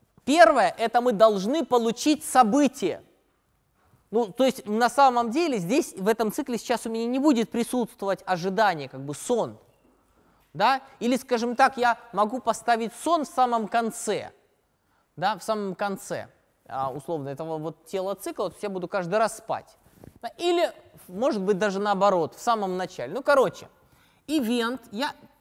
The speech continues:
я ещё раз, я сочиняю сейчас, да?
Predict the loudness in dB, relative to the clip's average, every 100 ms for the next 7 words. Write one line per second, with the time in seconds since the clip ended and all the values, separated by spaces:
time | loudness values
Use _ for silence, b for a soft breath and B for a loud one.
0 | -20 -6 -4 -2 -4 -4 -6 -6 -8 -8
1 | -6 -4 -4 -4 -10 -18 -16 -16 -10 -10
2 | -10